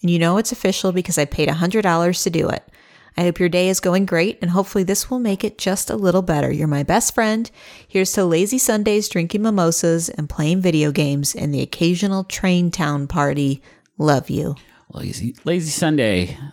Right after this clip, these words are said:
Speaker 2: Uh, that's what I took away from that message. Uh, you remember that funny video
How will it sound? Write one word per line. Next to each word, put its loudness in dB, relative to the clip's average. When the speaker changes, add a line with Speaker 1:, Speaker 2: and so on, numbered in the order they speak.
Speaker 2:
Uh, 0
that's 0
what 2
I 2
took -2
away 2
from 0
that 2
message. -4
Uh, 0
you 0
remember 2
that -2
funny 0
video 0